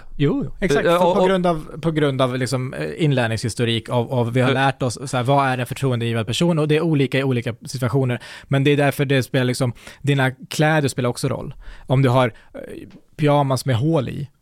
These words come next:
Speaker 1: och du
Speaker 2: Mm.
Speaker 1: kommer och ska sälja, då, då spelar, och du, liksom, allt sp-, spelar roll. En läkare med eller utan läkarrock ger olika intryck.
Speaker 2: Men det sjuka är, och, och det, det har, jag, jag, jag har snackat med ett antal olika bilhandlare och kollat dem lite och frågat dem.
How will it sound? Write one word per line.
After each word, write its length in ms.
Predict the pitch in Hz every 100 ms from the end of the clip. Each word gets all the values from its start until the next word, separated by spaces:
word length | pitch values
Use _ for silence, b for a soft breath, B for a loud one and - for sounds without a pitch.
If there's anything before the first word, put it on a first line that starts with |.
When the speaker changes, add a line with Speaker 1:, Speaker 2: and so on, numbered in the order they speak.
| _ -
Speaker 1:
och 100 | 123
du 60 |
Speaker 2:
Mm. 60 | 120
Speaker 1:
kommer 240 | 123 113
och 80 | 110
ska 100 | -
sälja, 260 | 110 117 131
då, 180 | 135 156
då 240 | 147 139
spelar, 300 | - 143 127
och 160 | 139 120
du, 200 | 123 - 156
liksom, 280 | 147 139 - B B B B _
allt 240 | 160 160 151
sp-, 220 | - - -
spelar 300 | - 120 117
roll. 240 | 139 117
En 140 | 120 131
läkare 560 | 131 - 151 135 131 -
med 320 | 139 143 131
eller 160 | 123 127
utan 220 | 117 120
läkarrock 520 | 120 104 120 135 -
ger 200 | 123 113
olika 320 | 117 107 110
intryck. 420 | 110 107 - - B B
Speaker 2:
Men 100 | 139
det 60 | 151
sjuka 480 | 170 185 - 165
är, 100 | 170
och, 120 | 156 147
och 100 | 143
det, 200 | 156 151
det 80 |
har, 160 | 151 160
jag, 240 | 156 160
jag, 200 | 180 170 175 - B B B B _ _
jag 80 | 151
har 40 | 151
snackat 460 | 190 208 156 131
med 60 | 139
ett 80 | 170
antal 280 | 160 147
olika 260 | 156 147 139
bilhandlare 440 | 139 156 135 117
och 80 | 117
kollat 380 | - 156 110 87
dem 140 | 98
lite 280 | 127 147 -
och 80 | 104
frågat 360 | 156 160 113 87
dem. 220 | 85